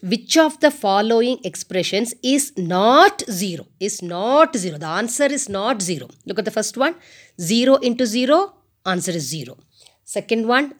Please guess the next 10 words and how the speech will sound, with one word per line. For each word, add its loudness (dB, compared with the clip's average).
zero 2
plus 4
zero, 2
that 2
is -2
zero. -12
Third 2
one, 2
option -6
C, -2